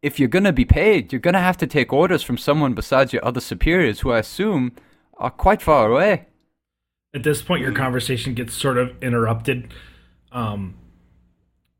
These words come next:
Speaker 2: the barkeep sort of leans over, and he's been tapping a mug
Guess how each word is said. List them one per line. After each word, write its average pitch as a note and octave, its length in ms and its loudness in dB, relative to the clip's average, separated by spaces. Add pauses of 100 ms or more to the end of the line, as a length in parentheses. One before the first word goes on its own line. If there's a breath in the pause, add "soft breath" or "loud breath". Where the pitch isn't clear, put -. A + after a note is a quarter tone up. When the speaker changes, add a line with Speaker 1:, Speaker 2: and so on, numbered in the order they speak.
(200)
Speaker 2:
the B2+ 80 -8
barkeep C#3 480 0
sort C#3+ 200 0
of A2 140 -2
leans B2+ 280 0
over, B2+ 240 0
and B2 80 -2
he's F3+ 180 0
been C#3+ 220 0
tapping C3+ 560 0
a B2 60 -6
mug A2+ 480 0